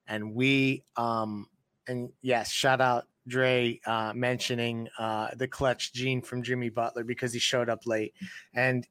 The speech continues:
you never know. Like, this is the thing about a playoff series. As much as I wanted the lottery pick, and I wanna acknowledge that a lot of fans wanted that opportunity, and I understood why. But also,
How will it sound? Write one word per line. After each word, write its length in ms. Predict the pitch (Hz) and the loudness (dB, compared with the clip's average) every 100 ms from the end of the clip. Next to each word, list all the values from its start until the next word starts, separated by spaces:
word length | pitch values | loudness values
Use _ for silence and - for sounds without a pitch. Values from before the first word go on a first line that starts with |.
| - | -4
you 140 | 147 | 2
never 280 | 147 160 175 | 4 6 6
know. 180 | 185 202 | 6 6
Like, 240 | 147 127 | 6 2
this 180 | - 160 | 0 0
is 120 | 190 | 0
the 100 | 185 | -2
thing 220 | 175 196 190 | 2 4 6
about 180 | 170 | 6
a 40 | 151 | 4
playoff 420 | - 175 160 135 | 4 6 6 6
series. 500 | - 147 143 127 110 | 2 2 4 4 0
As 160 | 107 120 | -6 -2
much 280 | 139 151 156 | 0 0 2
as 160 | 135 | 4
I 180 | 135 135 | 4 4
wanted 400 | 120 131 143 139 | 2 0 2 0
the 80 | 131 | 2
lottery 420 | 135 135 131 127 | 4 4 2 0
pick, 280 | - 127 127 | -2 -6 -2
and 80 | 120 | -2
I 40 | |
wanna 260 | 120 127 147 | 0 -2 -2
acknowledge 640 | 131 123 117 120 120 - | -4 -2 0 0 -2 -6
that 260 | 120 110 - - - | -2 -2 -2 -12 -10
a 80 | 120 | -2
lot 200 | 120 131 | 0 0
of 60 | 127 | 0
fans 460 | - 127 123 120 | 0 0 0 -2
wanted 280 | 120 123 120 | -2 -2 2
that 180 | 120 120 | 2 2
opportunity, 800 | 117 123 - 123 120 110 117 113 | 0 -2 -4 -4 -2 -4 -6 -4
and 100 | 113 | -4
I 80 | 113 | -4
understood 460 | 113 - 120 110 104 | -4 -4 -2 -2 0
why. 380 | 110 117 127 131 - - - | 0 2 0 -2 -16 -20 -6
But 80 | 123 | 0
also, 640 | 131 127 - 123 120 117 | 4 2 2 2 2 0